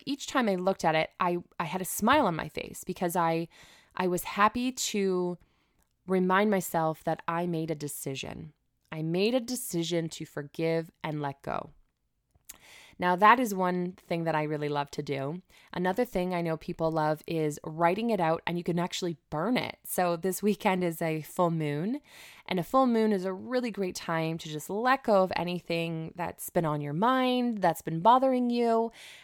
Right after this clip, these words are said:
and just choose to start a fresh new moon with good energy and new vibes, and just forgive and forget. Um, I know journaling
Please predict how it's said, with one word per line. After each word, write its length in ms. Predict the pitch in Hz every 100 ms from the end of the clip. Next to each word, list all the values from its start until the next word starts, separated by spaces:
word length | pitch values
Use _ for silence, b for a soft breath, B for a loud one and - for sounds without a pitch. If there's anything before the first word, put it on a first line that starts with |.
| _
and 120 | 208 196
just 280 | 185 -
choose 580 | - 220 220 226 233 -
to 520 | - - 208 190 185 -
start 600 | - - - 196 202 -
a 160 | 185 170
fresh 640 | - - 190 196 - - -
new 300 | 175 170 170
moon 640 | 170 175 190 190 190 190 B B B -
with 300 | 185 175 -
good 180 | 170 165
energy 640 | - 147 143 143 - - 170 - _
and 200 | 175 185
new 180 | 190 208
vibes, 680 | 170 147 151 147 147 147 - B B B 185
and 220 | 190 175
just 320 | 208 208 - - _ _ _
forgive 380 | - 175 160 156
and 120 | 143
forget. 360 | 214 220 330 - _ _ _ _ _ - B B B B B -
Um, 720 | 185 185 185 185 180 180 180 - 202
I 100 | 196
know 220 | 202 202
journaling 720 | 165 185 180 180 190 220 285